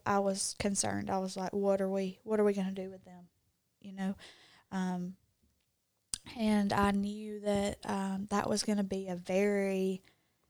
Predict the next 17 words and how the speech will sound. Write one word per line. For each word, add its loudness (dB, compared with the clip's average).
heavy 6
moment 2
for 2
them 2
'cause -12
now 4
they, 0
now 10
they 6
have -2
seen 0
me 0
go 4
through 0
a -2
whole -2
pregnancy, -4